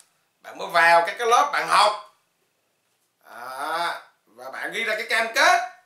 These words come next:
rồi bạn cam kết bạn thay đổi. Có những lớp mình yêu cầu các bạn đặt tay lên ngực và cam kết đi, các bạn cam kết, các bạn hô đồ, mọi thứ rất là ok. Tuy nhiên, sau khi rời cái lớp đó về nhà,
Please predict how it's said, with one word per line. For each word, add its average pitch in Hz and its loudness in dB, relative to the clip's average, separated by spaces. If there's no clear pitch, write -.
rồi - -20
bạn 110 -20
cam 160 -8
kết 247 -6
bạn 151 -8
thay 214 -4
đổi. - 4
Có 170 -16
những 180 -12
lớp 208 0
mình - -14
yêu 165 -12
cầu 147 -6
các - -10
bạn 139 -8
đặt 170 -2
tay 214 -2
lên 220 -2
ngực 190 0
và 190 -4
cam 226 0
kết 285 2
đi, 277 0
các 214 -8
bạn 175 -4
cam 196 -6
kết, 220 2
các - -14
bạn - -10
hô 165 -4
đồ, 127 -8
mọi 113 -10
thứ 247 -2
rất 277 -2
là 240 -2
ok. - -2
Tuy 226 -4
nhiên, 254 0
sau 233 -2
khi 226 -4
rời 151 -2
cái 170 -6
lớp 196 -6
đó 185 -2
về 127 -10
nhà, 120 -10